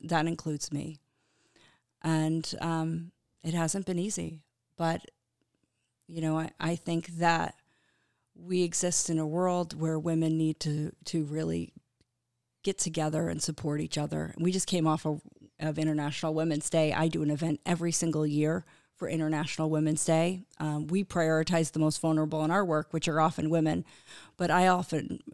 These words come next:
prioritize women in our work, in the work that we do. Um, and I know that, uh, when there are women in management,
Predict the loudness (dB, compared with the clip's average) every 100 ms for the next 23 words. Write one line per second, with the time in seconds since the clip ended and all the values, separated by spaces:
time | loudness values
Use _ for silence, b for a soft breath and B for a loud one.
0 | -10 0 2 2 0 -2 -4 -2 0 0
1 | 0 2 2 2 0 -4 -6 -12 -10 -2
2 | -2 -2 -6 -6 -8 -6 -6 -4 -2 -2
3 | 0 -2 -6 -8 -6 -4 -4 -6 -8 -4
4 | -2 -2 -4 -4 -4 -2 -2 -2 -2 -2
5 | -2 -4 -8 _ b b b b b b
6 | -6 -4 -2 -2 -2 0 -2 -2 -2 0
7 | 2 2 2 2 2 2 2 2 0 2
8 | 2 2 -2 -6